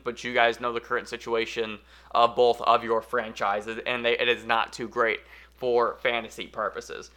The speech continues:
The over-under for this game is forty-three points, and the Giants are favored by two and a half. Um, Kyle Allen is getting the start again for Washington. We saw him play, uh, just the first half or so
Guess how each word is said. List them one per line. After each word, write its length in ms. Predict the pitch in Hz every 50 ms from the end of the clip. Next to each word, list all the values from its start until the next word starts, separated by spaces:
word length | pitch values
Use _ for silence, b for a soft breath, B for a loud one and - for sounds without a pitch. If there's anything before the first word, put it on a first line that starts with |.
| b b b
The 140 | b 135 156
over-under 420 | 175 180 175 175 165 160 160 160 160
for 220 | - 165 160 156
this 120 | 160 147
game 220 | 143 147 147 147 147
is 100 | 147 -
forty-three 420 | - 147 143 143 147 143 147 147
points, 360 | - - 135 135 135 135 131
and 100 | - 127
the 60 | 120 113
Giants 380 | 107 135 127 131 135 127 123
are 100 | 131 117
favored 480 | 117 - 135 131 127 120 135 131 131 131 b b b b b
by 200 | - 104 110 113
two 260 | - - - 135 127
and 80 | 117
a 80 | 101 110
half. 560 | - 139 139 147 151 151 - - - - _ b b b b b b b _ -
Um, 520 | 107 107 107 107 107 104 104 104 104 113 _ _ _ _ _ _ _ _ _ -
Kyle 360 | - 139 139 147 156 151 -
Allen 360 | - 127 139 143 147 147 147
is 160 | - 135 120 -
getting 200 | 143 135 135 127
the 120 | 123 123
start 320 | - - 131 127 127 123
again 480 | 120 110 104 120 120 120 123 127 127 123 - -
for 160 | - - 104
Washington. 800 | 104 104 107 123 143 151 - 175 160 156 - 170 170 175 175 175 - _ _ _ _ _ _ _ _ _ _ _ - - -
We 120 | 139 135
saw 260 | 123 - 139 127 127 131
him 140 | 123 120
play, 480 | 120 - - 131 127 127 127 131 127 127 b b b b b b _ -
uh, 320 | 95 95 95 95 98 98
just 260 | 104 - 123 127 - -
the 60 | 110
first 320 | - - 123 120 - -
half 240 | 131 123 120 120 -
or 80 | 131 120
so 340 | - - 131 127 127 127